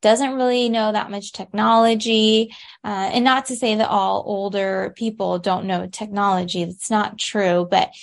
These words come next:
she, I just convey that because she was probably through half of her life by the time the internet came <laughs> out.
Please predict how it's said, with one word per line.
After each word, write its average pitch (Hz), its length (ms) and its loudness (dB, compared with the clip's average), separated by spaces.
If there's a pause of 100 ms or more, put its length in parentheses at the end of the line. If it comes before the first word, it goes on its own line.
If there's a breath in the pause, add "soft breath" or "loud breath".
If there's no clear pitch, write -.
(140)
she, 233 840 -2 (100)
I 208 140 2
just 214 420 -6 (160)
convey 226 460 2
that 208 320 -2
because 190 440 -8 (220 loud breath)
she - 240 0
was 233 160 2
probably 202 1000 0 (340 loud breath)
through 220 280 2
half 214 300 0
of 214 160 0
her 196 160 -4
life 202 360 -2
by 185 160 0
the 185 140 -6
time 185 400 -4
the 180 80 -6
internet 180 520 -4
came 202 280 0
<laughs> - 0 -
out. 208 440 0